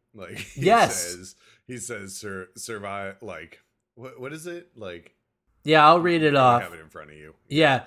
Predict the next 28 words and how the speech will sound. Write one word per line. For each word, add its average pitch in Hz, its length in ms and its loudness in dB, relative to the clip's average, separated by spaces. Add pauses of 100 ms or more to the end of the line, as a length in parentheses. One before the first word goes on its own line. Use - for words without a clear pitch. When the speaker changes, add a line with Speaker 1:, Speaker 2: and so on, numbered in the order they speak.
(160)
Speaker 2:
So 175 560 4 (480)
he, 190 320 0
like, 175 540 -2
does 214 260 0
the 156 160 0
hook 160 240 0
first, 208 360 -4
and 160 80 -4
then 160 100 -2
there's, 175 180 -2
like, 160 160 -4
this, 135 220 -4
like, 135 200 -2
weird 147 560 -2
interlude, 175 760 -2 (240)
and 147 120 -6
it's 139 100 -6
like, 120 180 -6
"Yo, 175 160 4
Akon, 139 640 2
what 135 200 2
up, 147 240 4
dude? 160 500 4
You 143 160 0
coming 180 320 0
or 151 100 4
what, 147 320 2
man? 123 440 -4